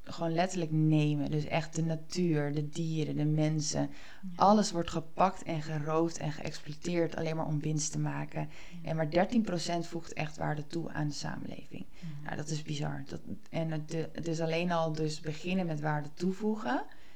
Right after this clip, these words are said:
Speaker 1: en daar je businessmodel omheen bouwen,
Speaker 2: Mm.
Speaker 1: zorgt al voor zoveel, eh, groei en verandering dat je daar echt wel je winst uit gaat halen.
Speaker 2: Ik denk ook dat het zo moeilijk is omdat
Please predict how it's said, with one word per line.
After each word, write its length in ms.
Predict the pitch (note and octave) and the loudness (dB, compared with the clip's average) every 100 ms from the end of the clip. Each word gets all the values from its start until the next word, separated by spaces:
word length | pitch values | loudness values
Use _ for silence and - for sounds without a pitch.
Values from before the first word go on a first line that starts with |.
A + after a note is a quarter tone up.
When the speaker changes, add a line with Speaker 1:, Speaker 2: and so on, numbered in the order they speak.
| - | -6
Speaker 1:
en 260 | - D#3 C#3+ | 2 2 4
daar 340 | D3+ D3 G3+ | 2 4 4
je 80 | A#3 | 4
businessmodel 580 | A3 B3+ A3+ G#3+ G3 F#3 | 2 0 4 6 6 6
omheen 320 | F3 E3+ D#3+ | 4 0 2
bouwen, 380 | D#3+ D#3 D#3 D#3 D#3 - | 4 4 4 2 0 -6
Speaker 2:
Mm. 240 | E3 D3 D#3+ | -8 -6 -2
Speaker 1:
zorgt 280 | E3 D#3+ | 0 2
al 140 | E3 D#3 | 0 0
voor 180 | D#3 D3+ | 0 0
zoveel, 640 | D3+ E3 E3+ E3 D#3 D#3 | 2 2 2 0 2 0
eh, 260 | D3 D#3 D3+ | -2 0 0
groei 340 | - E3 D#3+ | -2 -4 -2
en 80 | D3+ | -2
verandering 640 | D3+ D3+ D3+ D3+ D3 D3 D3 | -2 -4 -2 -2 -2 -2 -2
dat 140 | C#3+ | -4
je 60 | D3 | -4
daar 200 | C#3+ D3 | -4 -4
echt 180 | D3 D3+ | -6 -4
wel 100 | D3 | -4
je 140 | D3 | -4
winst 280 | D3 C#3+ C#3 | -4 -6 -6
uit 100 | D3 | -8
gaat 180 | - - | -8 -8
halen. 80 | - - - - - - - - - - - - - - | -8 -10 -10 -10 -10 -10 -10 -10 -10 -10 -8 -8 -8 -2
Speaker 2:
Ik 120 | A#3 | 4
denk 180 | C4 D4+ | 6 8
ook 120 | D#4 | 6
dat 160 | D4 | 6
het 100 | C#4 | 4
zo 140 | C4+ B3+ | 6 8
moeilijk 380 | A#3 C4 C#4 C#4 | 10 8 6 2
is 160 | A#3+ | 4
omdat 420 | A#3 G#3+ G#3+ - | 4 4 2 -4